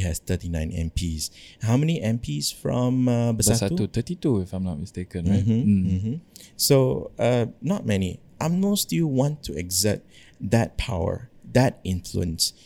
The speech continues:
Speaker 1: because at the end of the day, to just settle with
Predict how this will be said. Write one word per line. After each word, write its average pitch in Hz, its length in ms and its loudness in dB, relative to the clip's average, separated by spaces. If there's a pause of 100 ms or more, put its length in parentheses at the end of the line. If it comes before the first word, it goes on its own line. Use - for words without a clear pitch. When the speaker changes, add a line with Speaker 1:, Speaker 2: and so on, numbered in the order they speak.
(120)
Speaker 1:
because - 320 2
at 110 120 -2
the 120 120 0
end 143 140 0
of 101 100 0
the 98 80 0
day, 107 460 0 (840)
to 104 580 2
just 110 500 2
settle 107 400 4
with 101 260 0